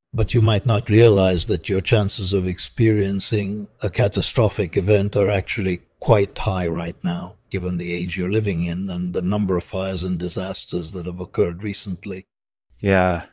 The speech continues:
Speaker 2: and, uh, I think that's definitely true because anything can happen at any time, so it's important to be prepared for anything.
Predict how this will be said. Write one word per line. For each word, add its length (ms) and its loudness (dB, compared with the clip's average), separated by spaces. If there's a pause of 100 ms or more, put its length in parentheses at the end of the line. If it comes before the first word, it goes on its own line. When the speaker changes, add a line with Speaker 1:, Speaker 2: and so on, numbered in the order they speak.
(140)
Speaker 2:
and, 360 4
uh, 280 6
I 120 0
think 240 2
that's 520 0
definitely 380 2
true 240 2
because 540 0
anything 480 2
can 140 0
happen 580 0
at 140 -2
any 220 2
time, 380 2
so 160 0
it's 160 -2
important 400 2
to 80 -4
be 140 -4
prepared 440 0
for 120 -6
anything. 420 -4